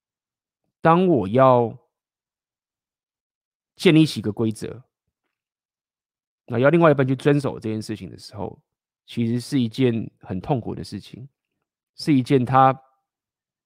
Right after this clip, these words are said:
有违他好人天性的事情。因为好人的天性就是他透过取悦别人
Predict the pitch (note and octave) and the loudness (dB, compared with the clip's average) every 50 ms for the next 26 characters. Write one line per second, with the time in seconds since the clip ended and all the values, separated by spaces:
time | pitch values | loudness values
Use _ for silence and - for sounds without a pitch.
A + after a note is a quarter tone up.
0 | _ _ _ _ _ _ _ _ - C#3 C3 A#2+ A2+ A2+ A#2 A2+ A#2 B2 A#2 A#2 | _ _ _ _ _ _ _ _ 0 4 6 6 6 6 6 4 4 4 2 2
1 | D3 C#3+ C3 - B2+ G#2 F#2 F#2+ F#2 F#2+ G2+ - B2+ C3 B2+ - C3+ A#2 G#2+ G#2 | 2 2 2 2 0 -2 -2 -2 -6 -8 -8 -6 -6 -6 -6 -6 -6 -8 -8 -10
2 | - - A#2 F#2+ - - - G#2+ - D#3+ _ _ _ _ _ _ _ _ _ _ | -10 -10 -12 -12 -12 -14 -18 -18 -18 -20 _ _ _ _ _ _ _ _ _ _
3 | _ _ _ - D3+ D#3+ F3+ G3+ G#3 G3+ E3+ C#3+ _ _ _ _ _ _ _ _ | _ _ _ -2 0 2 4 6 6 4 4 0 _ _ _ _ _ _ _ _
4 | _ _ _ _ - C3 A#2+ A#2 A#2+ A2+ A#2 A#2+ A#2 - - C#3+ C#3 C#3+ - - | _ _ _ _ 0 2 2 4 4 2 0 0 -2 -2 -2 0 0 -2 -2 -2
5 | C#3+ B2+ A#2 A#2 C3 B2 A2 - - B2+ B2 A2 G2 - _ _ _ _ _ _ | -2 -2 -2 -2 -4 -4 -4 -6 -8 -8 -8 -8 -8 -10 _ _ _ _ _ _
6 | _ _ _ _ _ _ _ _ _ _ _ _ - D3+ D#3+ - - F#3+ D#3 C#3 | _ _ _ _ _ _ _ _ _ _ _ _ 0 2 2 4 4 4 4 4
7 | - E3 D3+ C#3 B2+ - - G2+ G#2 B2+ C#3+ B2+ - G#2+ G2 G2 F#2+ D2+ C2+ C#2+ | 4 4 4 2 2 0 -6 -4 -2 0 0 -2 -2 -4 -8 -6 -8 -10 -10 -14
8 | - - | -18 -20